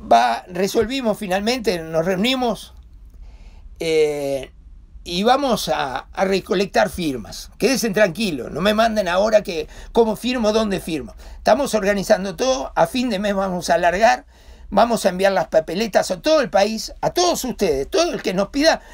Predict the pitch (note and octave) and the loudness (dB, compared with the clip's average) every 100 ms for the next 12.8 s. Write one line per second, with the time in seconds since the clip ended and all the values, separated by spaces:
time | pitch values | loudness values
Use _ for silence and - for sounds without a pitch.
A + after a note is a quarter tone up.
0 | - - C4 E3 - D4+ D#4 A#3+ F#3+ F3 | -8 -2 -2 -2 0 2 4 2 -2 -2
1 | G#3 A3+ C#4 E4 D#4 A#3 G#3 F#3+ D#3 - | 0 2 4 0 2 0 0 -2 -4 -4
2 | - - - D3+ G#3 B3 C#4+ D4+ A3 G#3+ | -10 -12 -12 2 2 4 2 0 0 0
3 | F3 D#3+ E3+ - - - C4+ F#3+ F4 D#4 | -2 -6 -8 -12 -20 -12 -6 2 4 4
4 | D4+ E4+ D4+ D4 - - F#3+ C4 C#4+ B3 | 2 0 -2 -2 -10 -2 0 2 0 -2
5 | A3 D4 C4+ - F#3 G#3 C4 F3+ A#2 - | -2 0 -2 -2 -4 0 0 0 -4 -12
6 | - - D#4 D#4 D#4 A3+ G#3 A3 E4+ B3+ | -16 -4 0 2 2 2 0 2 0 -2
7 | - C3+ - - - - - C#4 F4 D#4+ | -8 -16 -16 -20 -20 -18 -2 0 2 2
8 | - G#3 A#3 D#4+ C#4 - E3+ F#3+ D#3+ D3+ | 2 4 4 4 0 -4 -6 -4 -2 -2
9 | B2+ - - - - - A#3 F#3 C#4 D#4+ | -2 -8 -18 -20 -18 -2 0 4 4 4
10 | F#4+ E4 - B3+ A3+ C4+ A3+ D#4 C#4+ G3+ | 0 -2 -2 0 0 2 0 2 0 -2
11 | G#3 G#3 F#3+ C#3+ D#3 G#3 G#3 A3 A3+ C#4 | -4 2 4 4 0 -2 -2 0 0 0
12 | D4 A#3 A3+ - G3 D#4 F#4 E4+ | 0 2 4 4 2 2 2 -2